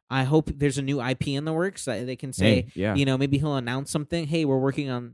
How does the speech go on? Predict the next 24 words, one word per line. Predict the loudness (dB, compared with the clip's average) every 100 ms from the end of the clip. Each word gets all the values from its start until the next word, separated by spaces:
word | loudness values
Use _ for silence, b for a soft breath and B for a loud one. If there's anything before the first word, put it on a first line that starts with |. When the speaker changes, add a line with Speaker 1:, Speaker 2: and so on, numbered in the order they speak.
| -16
Speaker 1:
something," | -8 -6 -4 -4 -6 -14 _ _
and | -6 0
hopefully | 2 4 4
Speaker 2:
Mm-hmm. | 4
Speaker 1:
it's, | 2
and | -6 -4
maybe | -2 0
it'll | 0
be | -2 -6 _ -6
t-, | -4 0
sort | 2 2
of | 2
different | 0 -2 -8 -16
from | -10 -4
the | -4
vein | -2 -4
of | -2
BioShock, | -2 -2 -2 -6 -4
but | -4
similar | -2 -4 -2 -4
in | -6 -8
the | -10
storytelling | -4 -2 0 -2 -8 -10
vein. | -10 -10 -14